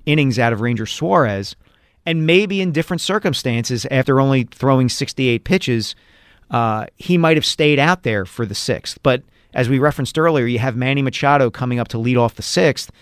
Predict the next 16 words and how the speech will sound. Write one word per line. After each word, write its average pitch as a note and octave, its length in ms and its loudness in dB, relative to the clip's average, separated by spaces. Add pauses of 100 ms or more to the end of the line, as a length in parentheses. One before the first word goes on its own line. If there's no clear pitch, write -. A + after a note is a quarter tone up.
(260)
and C3 160 0
he's C3 400 0 (600)
a B2+ 60 -6
great D#3+ 260 2
hitter D3+ 380 2 (160)
who D3 160 0
already D3 480 4 (380)
put - 120 -4
the - 60 -2
ball D3 240 4
in B2+ 80 2
play C3 380 2
hard C#3+ 420 4
against A#2+ 460 -4 (100)
Suarez B2 560 2
twice. - 460 -2